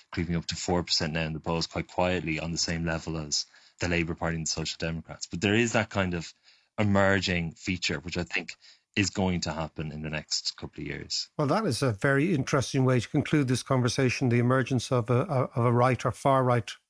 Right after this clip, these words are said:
Speaker 2: group. And I, I like the way you've, you've analysed it there. It's kind of like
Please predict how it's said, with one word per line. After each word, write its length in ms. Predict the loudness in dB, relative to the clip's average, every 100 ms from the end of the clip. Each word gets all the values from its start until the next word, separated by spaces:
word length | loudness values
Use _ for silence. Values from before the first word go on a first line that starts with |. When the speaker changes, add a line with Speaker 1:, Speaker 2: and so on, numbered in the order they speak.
| _
Speaker 2:
group. 300 | 2 4 4
And 160 | 4 4
I, 60 |
I 160 | 4 4
like 200 | 4 4
the 80 | 4
way 120 | 4
you've, 260 | 4 4
you've 220 | 4 4 4
analysed 420 | 6 6 4 2
it 80 | 2
there. 180 | 2 0 -8 -4
It's 160 | -2 2
kind 200 | 4 6
of 80 |
like 160 | 4 0